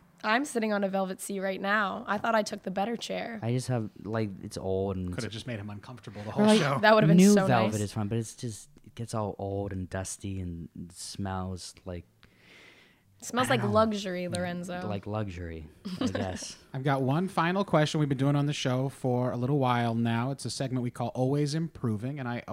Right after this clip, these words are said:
Speaker 3: pose to the guests, what is it that we can do to improve the experience here on Earth for everyone? So what is it that we can do? And again, I will tell you, Always Improving, as always, is brought to you by our friends at the Greenbrier Treatment Center.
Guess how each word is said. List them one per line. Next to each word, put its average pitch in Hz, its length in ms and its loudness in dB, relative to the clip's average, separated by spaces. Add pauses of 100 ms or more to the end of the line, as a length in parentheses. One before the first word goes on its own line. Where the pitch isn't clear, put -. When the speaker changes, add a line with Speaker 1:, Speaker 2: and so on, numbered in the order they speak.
Speaker 3:
pose 131 280 -4
to - 100 -10
the 120 80 -6
guests, 120 500 -8
what 120 320 -4
is 160 140 -2
it 156 140 -4
that 135 160 -2
we 131 240 -2
can 147 340 -8
do 123 500 -8
to 127 200 -6
improve 139 500 -4
the 120 400 -6
experience 123 600 -6
here 117 220 -8
on 120 200 -4
Earth 98 260 -10
for 135 360 -4
everyone? 87 680 -12 (360)
So 110 240 -2
what 127 400 -6 (120)
is 123 180 -4
it 120 120 -6
that 110 160 -6
we 156 180 2
can 156 140 -2
do? 127 260 -2
And 120 140 -6
again, 117 240 -6
I 120 80 -6
will 123 100 -4
tell 123 140 -6
you, 117 80 -4
Always 175 300 4
Improving, 139 460 0
as 123 260 -6 (160)
always, 120 720 -2
is 110 260 -2
brought 131 360 2
to 123 100 -8
you 110 100 -2
by 113 380 -6
our 120 140 -4
friends 120 260 -4
at 110 80 -8
the 120 40 -8
Greenbrier 143 520 2
Treatment 156 400 -4
Center. 151 320 -2